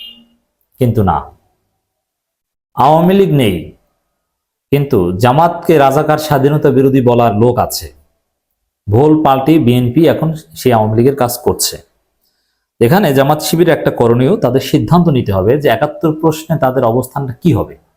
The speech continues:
একাত্তর প্রশ্নে জামাতের কিন্তু কোনো কনক্রিট অবস্থান নেই,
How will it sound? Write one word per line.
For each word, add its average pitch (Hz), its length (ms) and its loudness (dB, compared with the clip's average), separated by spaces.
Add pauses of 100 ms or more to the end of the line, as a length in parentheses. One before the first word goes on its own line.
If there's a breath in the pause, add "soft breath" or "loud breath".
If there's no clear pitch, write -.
(500)
একাত্তর 165 420 -2
প্রশ্নে 170 300 2
জামাতের 143 420 2
কিন্তু 156 220 2
কোনো 143 180 2
কনক্রিট 131 380 -2
অবস্থান 104 420 -4
নেই, 92 220 -6